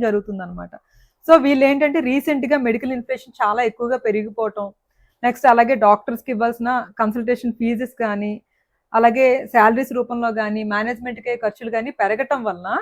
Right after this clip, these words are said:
so ఈ ఎంఓఈస్ ని కొంచెం రివైజ్ చేయమని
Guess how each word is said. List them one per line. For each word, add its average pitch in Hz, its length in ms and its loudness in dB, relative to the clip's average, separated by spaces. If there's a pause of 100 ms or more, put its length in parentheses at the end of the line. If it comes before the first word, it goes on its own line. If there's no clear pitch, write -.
(420)
so 330 80 6
ఈ 320 200 8
ఎంఓఈస్ 294 580 2
ని 311 80 -2
కొంచెం 302 280 -2 (120)
రివైజ్ 262 320 2
చేయమని 214 400 -2